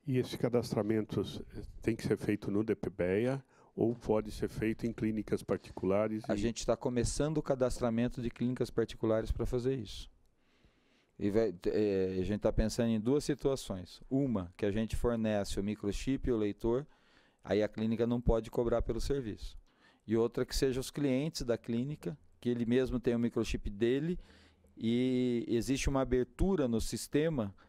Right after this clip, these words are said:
Speaker 2: para o cadastramento por médico veterinário. Então ele pode,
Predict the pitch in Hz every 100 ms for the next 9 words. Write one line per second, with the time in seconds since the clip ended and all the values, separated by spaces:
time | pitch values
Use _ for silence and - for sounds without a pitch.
0 | _ _ _ _ 127 139 147 147 127 123
1 | - 113 120 127 - 131 139 127 127 117
2 | - 120 117 120 120 101 95 - - -
3 | _ _ - 95 104 110 120 113 117 113
4 | 117